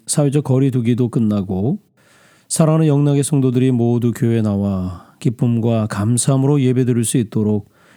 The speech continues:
인도하여 주시옵소서. 오늘도 하나님의 말씀으로 우리를 먹이시며 하나님의 영광만을 나타내는 거룩한 시간 되게 하여 주시옵소서.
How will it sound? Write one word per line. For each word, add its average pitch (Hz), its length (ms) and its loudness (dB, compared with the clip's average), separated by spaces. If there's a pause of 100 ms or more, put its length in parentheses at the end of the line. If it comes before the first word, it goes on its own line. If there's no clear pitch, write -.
(160)
인도하여 120 680 0
주시옵소서. - 760 -6 (1120)
오늘도 139 240 4
하나님의 143 240 2
말씀으로 139 640 2
우리를 131 260 2
먹이시며 117 800 0 (460)
하나님의 120 460 2
영광만을 131 720 2
나타내는 110 640 0 (240)
거룩한 117 440 0
시간 120 300 -2
되게 113 240 0
하여 110 300 0
주시옵소서. - 720 -6